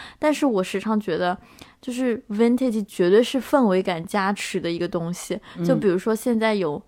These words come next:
Speaker 1: 氛围帅哥、氛围美女的话，那 vintage 绝对就是氛围衣服。
Speaker 2: 嗯。
Speaker 1: 就是你在那个暧昧的情况的笼罩下，很多之前就是跳脱出这个环境，你觉得是破不一样的东西，那个时候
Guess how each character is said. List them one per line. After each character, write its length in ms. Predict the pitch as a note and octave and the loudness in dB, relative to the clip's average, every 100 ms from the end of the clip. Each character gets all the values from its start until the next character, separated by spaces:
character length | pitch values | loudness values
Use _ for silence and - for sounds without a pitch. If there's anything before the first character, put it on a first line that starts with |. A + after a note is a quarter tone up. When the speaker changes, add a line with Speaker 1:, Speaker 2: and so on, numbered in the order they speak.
| - | -6
Speaker 1:
氛 200 | C4+ A3+ | 0 2
围 200 | F3 F3+ | 2 -2
帅 300 | - A#3 F#3 | -2 -2 -2
哥、 220 | F#3+ F#3 | -2 -2
氛 200 | F#3 A3+ | -2 -2
围 200 | G3+ F#3 | 0 -2
美 260 | F#3 E3+ E3+ | -2 -4 -2
女 140 | G3+ | -2
的 100 | F3+ | -4
话， 200 | G3 G3 | -6 -2
那 120 | G3+ G#3+ | -2 -2
vintage 460 | G#3 G#3+ A3 G#3 | -2 -2 -2 -4
绝 220 | G3+ E3 | -6 -2
对 100 | F3 | -2
就 100 | A3+ | 0
是 120 | A3+ A3 | -2 -6
氛 260 | - A#3 | -4 -4
围 200 | F3+ D#3+ | -2 -2
衣 260 | E3+ F3 F3 | -2 -4 -6
服。 380 | G3 - E3 - - - | -6 -8 -8 -8 -12 -6
Speaker 2:
嗯。 220 | F3+ E3 | -4 0
Speaker 1:
就 120 | D3+ | 0
是 200 | - E4+ - - _ - | 0 -2 -4 -14 _ 0
你 200 | G#3 F#3 | 2 2
在 220 | C4+ C4 | 2 2
那 140 | C#4+ | 2
个 420 | C4+ A#3 G3+ F3+ - _ _ | 0 2 0 -2 -6 _ _
暧 240 | - A#3 | 4 6
昧 200 | G#3+ G#3+ G3+ | 4 2 2
的 120 | F3+ | -2
情 320 | - - F3+ | -4 -6 -6
况 200 | F#3+ A#3 | -2 0
的 100 | G#3 | 0
笼 300 | G3 F3 D#3+ | 0 0 -2
罩 240 | E3 G#3 G3+ | -2 -2 -2
下， 220 | A3 G3+ | -4 -4
很 240 | G#3 E3+ | -4 -2
多 260 | F3 A3+ A3+ - _ _ | 0 0 -2 -10 _ _
之 200 | - C4+ | -6 -4
前 420 | - - F3 - | -2 -2 -2 -4
就 100 | - | -8
是 80 | A#3 | -8
跳 300 | A3+ C4+ A#3 | -4 -2 -2
脱 200 | A3 A#3 | -2 -6
出 220 | A#3 A#3+ | -6 -8
这 100 | A#3 | -4
个 140 | A3+ G#3 | -2 -2
环 240 | F3+ F3 | -4 -6
境， 180 | G#3+ G3 | -4 -4
你 40 | |
觉 100 | F3+ | -4
得 40 | G3+ | -4
是 60 | A3 | -6
破 340 | - C4 G#3+ | -4 0 0
不 160 | G3+ G#3+ | 0 -2
一 60 | |
样 180 | F#3+ F3+ | 0 -2
的 60 | F#3 | -4
东 180 | F3+ | -6
西， 100 | F#3+ | -6
那 120 | G3+ A3 | -4 -4
个 120 | A3+ | -4
时 140 | - | -6
候 220 | F#3+ F#3+ | -6 -6